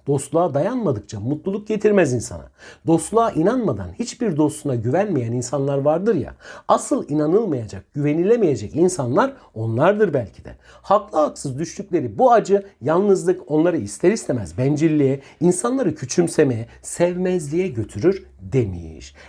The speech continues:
E, her yerde dostluk kelimesi bir kere geçmiş. Şu A şıkkını bir eleyelim, D şıkkını eleyelim, E şıkkını eleyelim. Dost mutlaka olmalı. En çok tekrarlanan bu. Konumuz da bu zaten.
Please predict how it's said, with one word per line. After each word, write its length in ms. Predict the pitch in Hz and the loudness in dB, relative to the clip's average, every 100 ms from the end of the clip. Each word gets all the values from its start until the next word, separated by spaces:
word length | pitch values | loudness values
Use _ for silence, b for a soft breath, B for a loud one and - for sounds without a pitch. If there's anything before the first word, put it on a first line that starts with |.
| B | B
E, 80 | 156 | -4
her 380 | - 185 294 247 | 0 2 4 4
yerde 640 | 139 120 104 110 202 156 | 0 -2 -2 2 2 4
dostluk 540 | 139 - - 202 - - | 0 0 -8 -14 -14 -6
kelimesi 460 | 113 98 - 135 | -4 -4 -8 -4
bir 80 | 196 | -4
kere 200 | 113 160 | 0 0
geçmiş. 520 | 151 - - - - b b | 2 0 -4 -14 -16 b b
Şu 420 | - - 269 - - | -16 -4 -2 -2 4
A 220 | 220 214 | 4 4
şıkkını 500 | - 117 - 131 180 | -2 -14 -8 -4 -2
bir 60 | 170 | -2
eleyelim, 440 | 135 127 107 92 - - | -2 -2 -6 -8 -16 0
D 240 | 170 185 | 6 6
şıkkını 460 | 170 - - 110 101 | 4 -4 -12 -10 -10
eleyelim, 480 | 90 82 87 127 160 B B 202 | -10 -10 -6 -4 -4 B B 4
E 200 | 208 - | 4 4
şıkkını 420 | - - 107 175 | -8 -12 -4 0
eleyelim. 420 | 131 98 82 67 b b b 175 | 0 -2 -8 -12 b b b 4
Dost 340 | 170 - - | 4 2 -10
mutlaka 480 | 196 240 - - 202 | -2 -2 -4 0 4
olmalı. 420 | 196 147 123 98 - | 4 4 -2 -6 -6
En 180 | 240 214 | -6 -4
çok 260 | 156 - | -8 -8
tekrarlanan 640 | 131 - 107 107 170 214 | -14 -12 -10 -4 -2 0
bu. 100 | 180 | -2
Konumuz 460 | - 214 285 330 214 | 2 4 6 6 6
da 120 | 160 | 2
bu 40 | 131 | 2
zaten. 380 | 104 78 - | -6 -14 -16